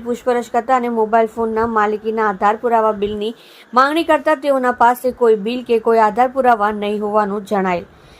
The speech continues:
અને સદર મોબાઈલ તેઓએ આશરે એકાદ વર્ષ પહેલા ચોરી કરી લઈ ગયેલ હોવાનું જણાવતા સદર મોબાઈલ ફોનની કિંમત રૂપિયા ચૌદ હજાર ગણી બી એન એસ એસ કલમ એકસો છ મુજબ કબજે કરી પકડાયેલ ઇસમને બી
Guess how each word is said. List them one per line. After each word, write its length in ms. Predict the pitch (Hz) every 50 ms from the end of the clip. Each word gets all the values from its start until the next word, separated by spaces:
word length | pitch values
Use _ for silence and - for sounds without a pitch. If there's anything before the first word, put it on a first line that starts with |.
| - - - - 247
અને 100 | 269 320 349
સદર 300 | 330 349 320 269 320 311 311 302
મોબાઈલ 300 | 302 277 302 302 311 294 - 294
તેઓએ 280 | 285 285 277 277 269 254
આશરે 340 | 254 254 - 277 254 262 269 254 - 240
એકાદ 300 | 240 - 247 262 247 240 247
વર્ષ 180 | 240 240 - 262
પહેલા 220 | 247 233 233 233 247 240 -
ચોરી 240 | 247 226 233 247 240 - 254
કરી 220 | 233 220 247 262 262 240
લઈ 180 | 233 240 262 262 - - - - _ _ _
ગયેલ 260 | 220 262 285 302 294 285
હોવાનું 360 | 285 294 294 294 285 285 240 -
જણાવતા 420 | 247 240 240 254 262 233 269 285 277 277
સદર 240 | 262 226 240 240 247 240
મોબાઈલ 340 | 233 220 220 233 226 247 240 -
ફોનની 340 | 240 240 240 233 233 233 254 247 240 -
કિંમત 320 | 240 226 226 220 214 214 226
રૂપિયા 320 | 214 - 233 226 214 - 262
ચૌદ 260 | 240 247 269 240 277
હજાર 240 | 269 262 254 226 220 214 220
ગણી 240 | 240 226 220 233 247 - _ _ - _ _ _ - - - _ _ _ _ _ _ _ _ _ - - - - - - - - - - - 202 226 254
બી 100 | 277 302 320
એન 100 | 311 302 302 294
એસ 100 | - 302 302
એસ 80 | 302 - -
કલમ 320 | 277 269 269 269 269 262 247 240
એકસો 220 | - - 269 254 -
છ 160 | - 254 262 269 262
મુજબ 320 | 254 202 240 247 240 226 -
કબજે 320 | 240 233 190 262 269 269 -
કરી 220 | 269 254 247 262 - -
પકડાયેલ 360 | 226 - 233 233 226 226 220 226
ઇસમને 360 | - 262 262 247 240 240 226 214
બી 100 | 220 220